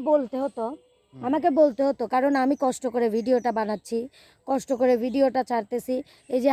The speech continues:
Speaker 1: হাতে ধরে রাখতেছি ক্যামেরাটা,
Speaker 2: আর
Speaker 1: অনেক
Speaker 2: দর্শক
Speaker 1: কিন্তু
Speaker 2: বন্ধুরা, আমাদের ভিডিও,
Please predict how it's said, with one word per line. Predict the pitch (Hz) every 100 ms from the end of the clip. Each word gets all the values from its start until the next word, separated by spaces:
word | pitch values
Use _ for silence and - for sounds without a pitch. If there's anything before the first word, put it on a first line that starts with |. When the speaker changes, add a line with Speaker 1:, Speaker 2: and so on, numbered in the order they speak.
| 247
Speaker 1:
হাতে | 254 254 285 285 262 220
ধরে | 247 269 269
রাখতেছি | 247 240 - 254 262 240 196 220
ক্যামেরাটা, | 247 226 220 202 214
Speaker 2:
আর | 220
Speaker 1:
অনেক | 240 156
Speaker 2:
দর্শক | 233 -
Speaker 1:
কিন্তু | -
Speaker 2:
বন্ধুরা, | 185 170 160
আমাদের | 180 185 202 143
ভিডিও, | 165 160